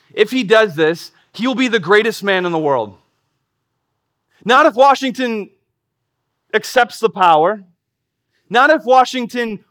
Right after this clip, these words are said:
holds on to the power, not if Washington leverages his power to, to build his own kingdom. He will be the greatest man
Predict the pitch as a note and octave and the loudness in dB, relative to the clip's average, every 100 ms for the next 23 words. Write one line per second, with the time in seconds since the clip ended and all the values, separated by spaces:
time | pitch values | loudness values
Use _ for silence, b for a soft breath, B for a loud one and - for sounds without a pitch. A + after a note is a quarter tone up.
0 | _ C4 A#3 F#3+ A#3 A#3 G#3+ - F3+ D#3 | _ 0 0 2 2 2 -4 -2 0 0
1 | D3 F#3+ G#3+ _ _ _ b - A#3+ D4+ | 2 -2 -4 _ _ _ b 0 2 2
2 | B3 C#4 B3+ B3+ B3+ A#3 G#3 b - G#3+ | 2 2 0 -6 -6 -8 -10 b 0 2
3 | A#3 A3 A#3 A3 G3 - G#3+ G#3 G3+ G#3 | 2 -4 -6 -10 -10 0 2 4 4 2
4 | G#3 G3 G3 F3+ G#3 G3 F#3 G#3+ A#3+ - | -2 -8 -4 0 2 2 0 -2 -2 -6
5 | D#3+ C#3+ D3 D3+ b b - C4+ D#4+ E4 | -8 -6 -8 -10 b b -4 2 2 2
6 | C#4+ C4 A3+ D#3+ A3+ C4 D4 - A#3 A#3+ | 0 0 -4 0 0 0 -4 -6 -6 -4
7 | G3 C#3+ C3 C#3 | -4 -4 -8 -10